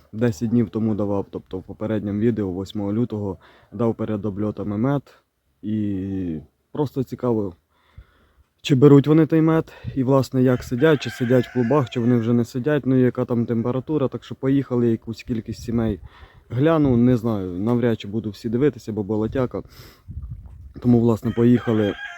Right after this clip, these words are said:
<clears throat> подивимося нормальні сім'ї, і оті сім'ї, що я там перетискав, власне, чи живі вони, і що вони там взагалом роблять.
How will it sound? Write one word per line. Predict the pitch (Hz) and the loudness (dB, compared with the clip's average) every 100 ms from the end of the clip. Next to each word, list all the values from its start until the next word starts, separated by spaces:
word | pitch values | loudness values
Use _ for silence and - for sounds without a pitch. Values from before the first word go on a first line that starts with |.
| - | -6
<clears throat> | 139 123 - | 0 0 2
подивимося | 123 127 120 110 - 104 92 - _ _ _ _ - | 4 6 6 2 -2 -8 -8 -12 _ _ _ _ -6
нормальні | 117 131 156 147 127 | 0 4 6 6 4
сім'ї, | - 120 110 101 107 | 2 -2 0 2 2
і | |
оті | 107 120 | 2 0
сім'ї, | 107 127 113 107 | -4 0 0 0
що | - | -2
я | 107 | -4
там | 101 98 92 87 - - _ _ _ - | -4 -6 -8 -10 -18 -20 _ _ _ 2
перетискав, | 139 135 139 123 - 139 104 98 - _ - | 4 4 2 -6 0 0 0 -8 -20 _ -12
власне, | 98 113 120 - 107 | -4 2 2 0 -4
чи | 110 | -4
живі | 101 113 117 | -2 0 0
вони, | 107 107 95 | 2 0 0
і | 92 | -4
що | - | -4
вони | 107 104 | -2 -2
там | 104 101 | -4 -6
взагалом | 87 101 107 101 | -6 -4 -2 -2
роблять. | 95 90 85 | -4 -6 -8